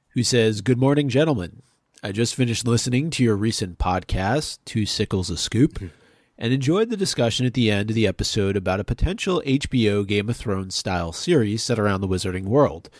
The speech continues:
Speaker 1: It sounded like you guys thought of it as something that had to follow the books, had being asterisks around it, but I think you missed a great opportunity.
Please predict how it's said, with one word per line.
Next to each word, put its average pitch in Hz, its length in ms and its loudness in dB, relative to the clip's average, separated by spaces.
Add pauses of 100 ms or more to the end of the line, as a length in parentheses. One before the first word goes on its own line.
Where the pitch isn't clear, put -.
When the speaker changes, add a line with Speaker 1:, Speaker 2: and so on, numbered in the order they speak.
(500)
Speaker 1:
It - 140 -8
sounded 294 380 0
like 131 220 0
you 123 80 2
guys 113 380 0
thought 110 200 -2
of 107 80 -2
it 104 100 0
as 92 140 -6
something 104 380 -6
that 95 240 -6
had 170 460 0
to 120 100 -4
follow 87 320 0
the 80 100 -8
books, - 440 -8
had 92 320 -2
being 87 420 -8 (840)
asterisks 95 540 2
around 87 320 -4
it, 143 180 -2 (520)
but 123 100 2
I 127 80 4
think 185 280 -4
you 170 120 -4
missed 139 340 -2
a 123 40 0
great 107 180 4
opportunity. 110 720 -2